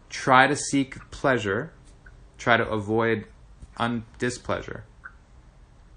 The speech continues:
And that's the strategy that ninety-nine point nine percent of the human population is involved in,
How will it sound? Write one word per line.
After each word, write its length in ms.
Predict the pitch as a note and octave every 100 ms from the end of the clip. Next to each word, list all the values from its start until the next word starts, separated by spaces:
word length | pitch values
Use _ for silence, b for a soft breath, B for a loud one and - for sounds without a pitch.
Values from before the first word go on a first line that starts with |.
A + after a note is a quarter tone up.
| - -
And 140 | A2+
that's 240 | C#3 F3+
the 140 | - F3
strategy 480 | E3 D3+ C#3 B2+ A#2+
that 260 | G#2+ -
ninety-nine 640 | G#2 A2 B2 C3 B2+ B2
point 200 | A#2+ A#2
nine 200 | A2 A2
percent 340 | A2 G#2 A2+ G#2
of 140 | F#2
the 100 | G2
human 460 | F#2 - A#2+ A2 G#2
population 640 | G#2 G2 G2+ G2+ G2 G2+
is 120 | F2+
involved 400 | F#2 F2+ F#2 -
in, 220 | G#2+ -